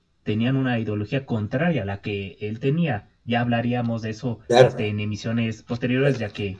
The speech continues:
Speaker 2: En otra
Speaker 1: por ahora
Speaker 2: ocasión,
Speaker 1: no, no
Speaker 2: sí.
Speaker 1: corresponde el tema.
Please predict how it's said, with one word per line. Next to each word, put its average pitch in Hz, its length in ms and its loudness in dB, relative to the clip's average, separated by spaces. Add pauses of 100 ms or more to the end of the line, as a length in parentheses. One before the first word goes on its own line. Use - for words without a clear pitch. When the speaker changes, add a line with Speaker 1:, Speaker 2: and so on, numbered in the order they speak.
Speaker 2:
En 123 120 12
otra 156 320 12
Speaker 1:
por 120 160 2
ahora 139 200 12
Speaker 2:
ocasión, 127 80 10
Speaker 1:
no, 131 160 0
no 139 100 4
Speaker 2:
sí. 123 60 8
Speaker 1:
corresponde 139 440 4
el 143 100 2
tema. 151 340 2